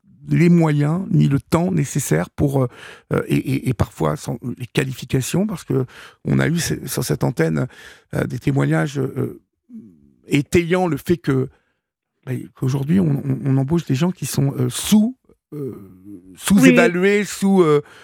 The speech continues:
Speaker 1: euh,
Speaker 2: Tout à fait. Et oui.
Speaker 1: euh, sous-diplômés, vous voyez, et qui,
Speaker 2: Oui,
Speaker 1: euh,
Speaker 2: oui.
Speaker 1: et, et, et qui vont tenir votre destin et celui d'une famille entre
Speaker 2: C'est
Speaker 1: leurs
Speaker 2: ça.
Speaker 1: mains.
Speaker 2: C'est
Speaker 1: Ouais.
Speaker 2: ça. C'est, c'est, vous avez exactement résumé ce que je pense. Et c'est tout,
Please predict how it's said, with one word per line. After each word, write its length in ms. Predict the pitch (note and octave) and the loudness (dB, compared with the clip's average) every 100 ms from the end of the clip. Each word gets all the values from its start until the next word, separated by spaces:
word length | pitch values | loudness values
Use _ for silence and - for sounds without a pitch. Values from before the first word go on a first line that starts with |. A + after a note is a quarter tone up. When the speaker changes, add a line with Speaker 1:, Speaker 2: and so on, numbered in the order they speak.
| - - | -16 -2
Speaker 1:
euh, 300 | D2 C#2 C#2 - | 0 2 0 -2
Speaker 2:
Tout 220 | - - | -2 0
à 80 | - | 0
fait. 240 | - - - _ - _ _ - _ - | 0 -8 -12 _ -20 _ _ -20 _ 2
Et 120 | A#3 | 4
oui. 160 | G3 - | 4 0
Speaker 1:
euh, 60 | C#3 C#3+ | -4 -4
sous-diplômés, 720 | - G#3 E3 F#3 G3+ G3+ A3 - | 2 4 4 2 4 4 0 -4
vous 180 | - C#3+ | -6 -2
voyez, 300 | E3+ F#3 C#3+ | 0 0 2
et 40 | |
qui, 80 | D4 | 10
Speaker 2:
Oui, 240 | G#4 G#4 | 12 12
Speaker 1:
euh, 100 | B2+ - _ - | 10 -2 _ 6
Speaker 2:
oui. 80 | F#4 A4 | 10 10
Speaker 1:
et, 60 | |
et, 280 | - C#3+ C#3+ | 10 4 0
et 40 | D3 | 0
qui 160 | E3 | 2
vont 320 | C#3+ A3 C4+ F#4 | 4 4 2 -2
tenir 400 | - F#3 G#3 B3+ | 0 2 4 2
votre 320 | G3+ G3 - F#3+ | 2 0 2 2
destin 520 | G3+ - - A#3+ C4 | 2 0 2 2 2
et 20 | |
celui 260 | - G3+ G#3 | 0 2 4
d'une 160 | G#3 | 4
famille 420 | F3+ G3 A3 C4 C4 - _ | 4 4 6 6 2 -6 _
entre 200 | G3 G#3 A3 | 0 2 6
Speaker 2:
C'est 40 | |
Speaker 1:
leurs 100 | G#3+ | 8
Speaker 2:
ça. 80 | A3 | 10
Speaker 1:
mains. 180 | B3 A#3 _ _ _ _ _ - F4+ | 8 6 _ _ _ _ _ 4 8
Speaker 2:
C'est 80 | F#4+ | 10
Speaker 1:
Ouais. 120 | G4 | 8
Speaker 2:
ça. 140 | F#4 - - | 4 2 2
C'est, 100 | - - _ _ - | 2 2 _ _ 2
c'est, 160 | D#4 C#4+ | 4 4
vous 160 | C#4 D4+ | 4 4
avez 180 | D#4+ - | 4 4
exactement 540 | D4+ - E4 - D#4 | 0 0 0 2 2
résumé 440 | D#4 D4 - C#4+ D4 | 4 2 2 2 2
ce 60 | - | 0
que 100 | C4+ | -6
je 80 | - | 0
pense. 200 | D4 E4+ - - - - | 0 0 -2 -14 -12 2
Et 100 | C4+ - - - - | 2 2 -6 -16 -2
c'est 400 | C4+ C4+ B3+ B3+ - - - | 4 6 6 4 -2 -12 4
tout, 100 | F#4 | 6